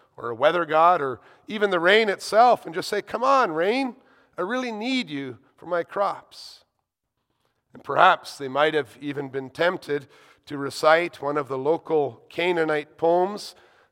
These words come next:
And we've found some of them among the fragments of ancient Phoenician and Ugaritic texts that contained similar words and themes to those that we just read together in Psalm twenty-nine.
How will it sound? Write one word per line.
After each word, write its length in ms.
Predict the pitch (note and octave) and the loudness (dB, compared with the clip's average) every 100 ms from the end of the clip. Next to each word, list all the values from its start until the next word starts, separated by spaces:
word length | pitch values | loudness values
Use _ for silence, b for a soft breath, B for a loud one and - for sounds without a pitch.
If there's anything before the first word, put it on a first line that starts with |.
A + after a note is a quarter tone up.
| - | -14
And 100 | B2 | -12
we've 140 | C3 | -8
found 440 | - E3 F3+ F#3 - | 0 2 4 0 -4
some 220 | F3+ E3+ | -10 -6
of 80 | D#3 | 2
them 220 | F3+ F3 | 2 2
among 420 | D3+ D#3 D3+ C3 b b | 0 -2 -2 -10 b b
the 80 | A#2 | -20
fragments 760 | - D3+ F3+ E3 F3 F#3+ - | -2 0 2 0 -8 -8 -10
of 200 | D3 A#2+ - | -10 -10 -12
ancient 480 | D#3+ F3+ - F3 - | -10 -10 -12 -14 -14
Phoenician 600 | - C3+ E3+ - F3+ E3+ | -12 -8 -8 -8 -10 -10
and 140 | C3+ | -10
Ugaritic 540 | D3+ C#3+ D3+ D#3+ D#3 - | -8 -4 -2 -2 -4 -6
texts 540 | E3+ F3 - - - b b b b | -4 -4 -8 -20 -20 b b b b
that 240 | D#3 D#3 - | -2 -2 -4
contained 640 | F3 - F3+ F#3 F#3 C3 B B | -10 -4 2 2 2 -4 B B
similar 500 | - A3 G#3+ G3+ F3+ | -4 0 2 2 2
words 460 | F#3+ A3+ F#3 C#3 | 4 4 2 -2
and 160 | D#3+ D3 | -10 -12
themes 460 | - B3+ A3+ D3 - | -10 -6 -4 -6 -8
to 100 | D#3 | -6
those 380 | F3 F#3 D#3+ | -2 -2 -2
that 180 | D#3+ E3 | -4 -4
we 260 | D#3+ D3+ C3 b b | -6 -10 -10 b b
just 200 | - C#3+ | -14 -8
read 320 | B2 E3 E3+ | 0 2 2
together 520 | - D3+ D3+ C#3+ B2+ - b b | 0 -2 0 0 -4 -8 b b
in 120 | C3+ C3+ | -16 -12
Psalm 380 | - D3+ D3 | -4 -2 -2
twenty-nine. 640 | C#3 D#3 C#3+ C3+ E3 D#3 | -4 -6 -4 2 2 2